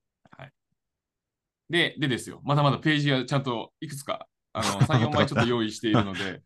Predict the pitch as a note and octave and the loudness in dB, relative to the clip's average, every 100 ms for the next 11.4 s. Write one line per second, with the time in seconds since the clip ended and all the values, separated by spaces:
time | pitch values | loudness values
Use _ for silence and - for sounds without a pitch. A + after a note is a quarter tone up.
0 | _ G#2 A3 C4 A#3+ C#4+ C#4+ B3+ C#3+ D3 | _ 0 0 0 -2 -2 0 0 2 0
1 | D3 D#3 C#3 - F#2+ E2+ F#2+ E2+ E2+ - | -2 -2 -4 -6 -10 -10 -12 -12 -12 -14
2 | _ _ _ G2 E2+ D#2+ D#2 - _ _ | _ _ _ -4 -2 -2 -6 -10 _ _
3 | _ _ - G#3+ C3+ F2+ - _ _ _ | _ _ -2 2 2 -2 -10 _ _ _
4 | _ _ _ _ _ _ _ _ _ _ | _ _ _ _ _ _ _ _ _ _
5 | _ C#3 C#3 C3 B2+ A#2+ A2+ A2 G#2 G2 | _ 0 2 2 2 0 -2 -2 -4 -6
6 | F2+ - _ _ _ _ _ _ _ _ | -8 -12 _ _ _ _ _ _ _ _
7 | _ - A#3 E4 D4+ C#4 A#2 F2+ B3 C#4 | _ 0 2 4 2 0 -2 -4 -2 -2
8 | C#4 C#4 B3 A#3 B3+ C4 A#3+ A3+ A#3 - | -2 -2 0 2 0 0 -2 0 -2 -4
9 | D3+ B2 G#2+ G#2 D3+ D3 - A2+ G2 - | -2 -2 -4 -2 4 4 6 4 6 6
10 | - B3+ B3 C4 G#3 G3+ D3+ C3 A#2 A2+ | 4 4 2 0 -2 -2 0 0 -2 -4
11 | G#2 F#2 E2+ D#2+ | -6 -8 -10 -16